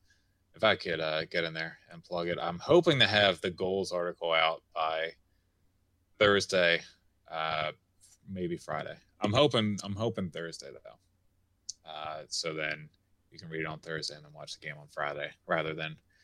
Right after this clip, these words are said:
read game one on Friday and watch game two on Friday, if that makes sense. But yeah, I'm hoping for Thursday with that. Friday, it'll be out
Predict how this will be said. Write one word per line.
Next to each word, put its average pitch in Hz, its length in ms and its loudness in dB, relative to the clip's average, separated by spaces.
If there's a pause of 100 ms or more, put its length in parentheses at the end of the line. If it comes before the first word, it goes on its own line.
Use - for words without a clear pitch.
(360)
read 226 180 10
game 165 200 8
one 139 160 8
on 123 60 6
Friday 110 340 8
and 92 200 -2 (180)
watch 85 200 -8
game 82 220 -16
two 82 120 -20
on 76 140 -20 (240)
Friday, 78 240 -20
if 76 80 -20
that 80 140 -20
makes - 160 -16
sense. - 240 -20
But 104 160 4
yeah, 98 300 6
I'm 110 180 -4
hoping 104 340 2
for 85 80 -14
Thursday 85 300 -10
with 80 140 -20
that. 80 220 -6 (140)
Friday, 80 420 -2 (120)
it'll 104 200 2
be 92 140 0
out 82 180 0